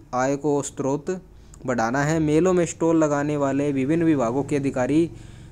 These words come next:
तथा काउंसलर मेलों में पहुंचने वाले चयनित परिवारों को बारीकी और उनके रुचि अनुसार योजनाओं की जानकारी दें, उनके आवेदन करवाने में उनकी सहायता भी करें।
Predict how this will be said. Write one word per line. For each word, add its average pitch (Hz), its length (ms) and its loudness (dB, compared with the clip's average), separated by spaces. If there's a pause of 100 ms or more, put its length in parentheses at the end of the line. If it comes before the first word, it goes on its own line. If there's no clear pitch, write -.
(120)
तथा 156 180 -2
काउंसलर 160 560 0
मेलों 143 260 0
में 151 140 -2
पहुंचने 139 400 -4
वाले 131 220 -2
चयनित 135 320 -6
परिवारों 123 400 -2
को 131 120 -4
बारीकी 127 420 -4
और 123 80 -2
उनके 127 300 -4
रुचि 127 380 -6
अनुसार 127 360 -4
योजनाओं 120 380 -4
की 127 100 -6
जानकारी 120 460 -4
दें, 123 200 -6
उनके 131 300 -8
आवेदन 120 360 -4
करवाने 120 480 -6
में 123 160 -6
उनकी 120 240 -8
सहायता 113 380 -8
भी 120 140 -6
करें। 127 380 -8